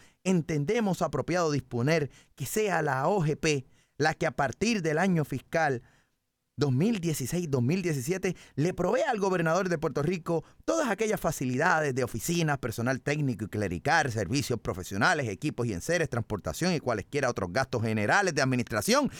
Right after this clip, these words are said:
y operación que sean necesarios para asegurar su adecuado funcionamiento. Así decía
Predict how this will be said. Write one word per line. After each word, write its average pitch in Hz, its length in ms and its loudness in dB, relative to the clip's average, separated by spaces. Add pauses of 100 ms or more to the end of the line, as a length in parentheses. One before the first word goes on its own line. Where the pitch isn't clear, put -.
(140)
y 269 100 2
operación 208 1040 4 (500)
que - 140 -2
sean 202 340 0
necesarios 139 480 -2
para 113 140 -2
asegurar 101 400 -2
su 101 160 -4
adecuado 90 560 -2
funcionamiento. 92 680 -4
Así 359 260 -2
decía 190 420 -2